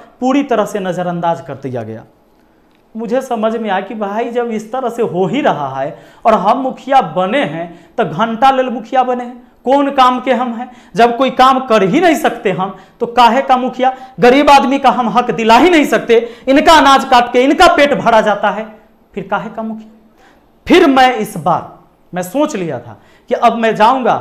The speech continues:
तो डीलर हमें कहेंगे ही कि "हमें बचता नहीं, हम तो इस्तीफा दे देंगे।" मैं खुद सादा पेपर लेके और कलम लेके ही गया था, और आपने वीडियो में देखा होगा मैंने पहले इस्तीफा मांगा नहीं था। जैसे ही एक डीलर साहब के पास गए,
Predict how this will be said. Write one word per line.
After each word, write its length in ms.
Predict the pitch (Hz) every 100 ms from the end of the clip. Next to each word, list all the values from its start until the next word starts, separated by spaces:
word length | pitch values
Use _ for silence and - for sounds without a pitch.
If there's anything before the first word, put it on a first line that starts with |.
| - - -
तो 60 | 190
डीलर 340 | 214 226 220
हमें 260 | 202 214 -
कहेंगे 360 | 208 247 233
ही 220 | 170 143 - - -
कि 60 |
"हमें 280 | 214 233 196
बचता 320 | 220 220 254
नहीं, 200 | 233 226
हम 120 | 208
तो 120 | 214 214
इस्तीफा 420 | - 185 175 165
दे 120 | 139
देंगे।" 180 | 131 202
मैं 240 | 285 311
खुद 460 | - 320 170 - - _ _ _
सादा 320 | 214 226 233
पेपर 480 | 233 202 190 214 190
लेके 320 | 196 202 254
और 200 | 202 -
कलम 260 | 190 196 185
लेके 260 | 202 196
ही 240 | 247 247 320
गया 280 | 196 147
था, 300 | 120 120 107 _ _ -
और 80 | 196
आपने 300 | 233 247 240
वीडियो 340 | 196 226 247
में 140 | 220 180
देखा 260 | 214 226
होगा 280 | 254 214 160
मैंने 300 | 131 202 226
पहले 280 | 220 196 202
इस्तीफा 400 | 190 196 175 175
मांगा 340 | 147 185 262
नहीं 180 | 226 180
था। 240 | - 117 - _ _ -
जैसे 240 | 208 214 240
ही 120 | 220
एक 160 | 180
डीलर 240 | 196 208 190
साहब 280 | 185 180 175
के 80 |
पास 280 | 175 180 175
गए, 200 | 175 240